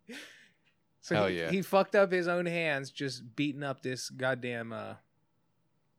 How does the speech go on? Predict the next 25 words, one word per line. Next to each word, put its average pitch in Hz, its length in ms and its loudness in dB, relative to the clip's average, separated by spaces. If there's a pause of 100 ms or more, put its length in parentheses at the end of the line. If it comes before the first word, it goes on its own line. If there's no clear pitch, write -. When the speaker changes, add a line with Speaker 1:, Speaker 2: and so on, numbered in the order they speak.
(120)
Speaker 2:
So - 180 -10
what's 147 160 2
he 143 80 2
getting, 127 280 0
the 95 300 0
Medal 113 300 4
of 104 120 4
Honor? 151 420 6
The 113 100 -2
Serbian 135 480 2
Medal 123 220 2
of 107 100 -2
Honor? 131 280 4
'Cause 107 140 -8
Speaker 1:
I 107 40 0
Speaker 2:
that's 131 140 4
Speaker 1:
don't, - 80 -14
Speaker 2:
pretty 180 180 2
Speaker 1:
he - 40 2
Speaker 2:
impressive. 127 320 0
Speaker 1:
should. 139 380 2
Uh, 123 200 -2
this 123 180 -8
site's 135 320 -4
in 107 180 -12